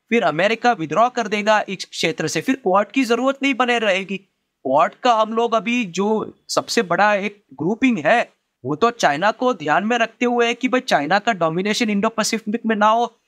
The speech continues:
यहाँ के वाटरवेज फ्री ओपन रहे, ट्रेड में कोई बाधा ना हो। फिर अमेरिका अगर से देखता है कि अभी तो हार होगी, अगर से अमेरिका निकल जाएगा यहाँ से, फिर तो ना क्वाड रहेगा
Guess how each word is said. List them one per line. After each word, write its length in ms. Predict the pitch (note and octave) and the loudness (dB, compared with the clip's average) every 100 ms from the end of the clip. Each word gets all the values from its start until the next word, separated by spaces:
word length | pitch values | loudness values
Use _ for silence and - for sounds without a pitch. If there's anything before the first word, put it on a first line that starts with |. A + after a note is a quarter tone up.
| _ E3 | _ 2
यहाँ 200 | G3 G#3 | 2 0
के 160 | A#3 | -2
वाटरवेज 600 | G3+ F3 G#3 A3+ A3+ A3+ | 0 -2 -2 -2 -2 -2
फ्री 320 | - G#3+ A3+ G#3 | -4 -2 0 0
ओपन 420 | G#3 G#3 A#3 G#3+ | -2 0 0 0
रहे, 400 | F#3 G#3 A3+ A3 - _ _ - | 0 0 0 -2 -6 _ _ -6
ट्रेड 240 | F#3+ A3 G#3+ | -2 -2 0
में 140 | A3+ | -2
कोई 160 | A3+ G#3+ | -2 0
बाधा 340 | D#3+ E3+ A3+ | 2 2 2
ना 100 | A3 | 2
हो। 180 | G#3+ A3 _ _ _ - | 0 -2 _ _ _ -4
फिर 120 | A#3 | 0
अमेरिका 520 | F#3 D#3+ G#3+ B3 B3 | 0 0 -2 0 2
अगर 240 | A#3+ A3+ A#3 | 2 0 -4
से 160 | A#3+ | -4
देखता 400 | G3 D#3 D#3 A#3+ | -4 -6 0 2
है 80 | A#3+ | 2
कि 140 | A#3 A#3 | 0 -4
अभी 140 | G#3 | -4
तो 220 | A#3 F3 | -4 -2
हार 280 | C3 G3+ C4 | 0 0 2
होगी, 320 | A#3+ F#3 F3+ | -2 -4 -4
अगर 200 | E3+ G#3 | -2 -2
से 100 | G#3 | -4
अमेरिका 360 | D#3 F3 A3 A#3 | -4 -4 0 0
निकल 300 | F3 - C#4 | 0 0 0
जाएगा 240 | A#3+ F#3 | 0 0
यहाँ 140 | E3+ E3 | -2 -2
से, 140 | G3+ | -4
फिर 160 | A3 G#3 | -6 -2
तो 160 | A#3 | 0
ना 120 | G3 | 0
क्वाड 400 | E3+ C#3 E3 G#3+ | -2 2 2 2
रहेगा 360 | A#3 A#3 A3 | 0 0 0